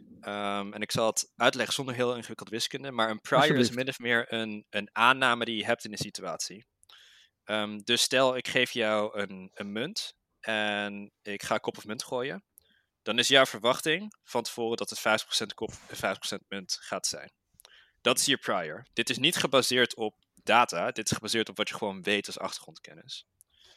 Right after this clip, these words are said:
Speaker 1: Ehm, als ik je nu die munt laat zien en hij blijkt dat die aan één kant dikker is dan aan de andere kant en hij voelt een beetje vreemd aan en hij is niet helemaal gebalanceerd, dan zul je waarschijnlijk zeggen, ja, ik denk niet meer dat het vijftig vijftig is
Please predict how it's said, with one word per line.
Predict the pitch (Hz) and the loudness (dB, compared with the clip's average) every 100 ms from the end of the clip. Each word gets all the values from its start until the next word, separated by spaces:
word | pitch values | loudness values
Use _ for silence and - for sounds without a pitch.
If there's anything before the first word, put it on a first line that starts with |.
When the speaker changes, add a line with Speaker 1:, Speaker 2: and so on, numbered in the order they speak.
| _ _ _ - | _ _ _ -8
Speaker 1:
Ehm, | 107 101 95 95 90 _ _ - | -2 -2 -2 -8 -16 _ _ 4
als | 131 131 | 4 4
ik | |
je | 135 | 0
nu | 151 | -2
die | 175 | -2
munt | 135 147 143 | 0 -2 4
laat | 127 - | 4 4
zien | - 156 110 | 2 2 -2
en | 107 | 0
hij | 113 | 0
blijkt | 113 113 123 | 4 6 6
dat | - | 2
die | - 117 107 - _ | -2 -2 -2 -10 _
aan | 113 | 0
één | 117 123 | 4 4
kant | - 120 107 | 4 0 2
dikker | 120 - 113 | 0 2 0
is | 110 | 0
dan | 104 | 0
aan | |
de | 101 | -2
andere | 123 107 | -4 -6
kant | - 95 98 | -6 -6 -6
en | 104 | -8
hij | 101 | -6
voelt | 135 127 | -6 -8
een | 117 | -6
beetje | 117 - | -4 -4
vreemd | - 107 104 - | -4 -6 -6 -2
aan | 101 104 | -2 -2
en | 104 | -2
hij | 104 | -4
is | - | -4
niet | 113 | -8
helemaal | 117 104 101 | -8 -6 -8
gebalanceerd, | - - 95 87 - 98 120 - - _ - - - - _ _ _ _ | -6 -6 -4 -4 -2 -2 -2 -6 -14 _ -18 -16 -18 -20 _ _ _ _
dan | - 120 | 4 6
zul | 123 147 | 6 4
je | |
waarschijnlijk | 131 - 156 143 | 4 6 6 4
zeggen, | - 117 117 | 2 2 4
ja, | 113 | 2
ik | 120 | 2
denk | 127 117 | -2 -2
niet | 135 | -6
meer | - 120 | 0 0
dat | 113 | 0
het | - | 0
vijftig | 123 110 - | 2 2 0
vijftig | 120 104 - - | 0 0 -2 -14
is | 87 - | -10 -10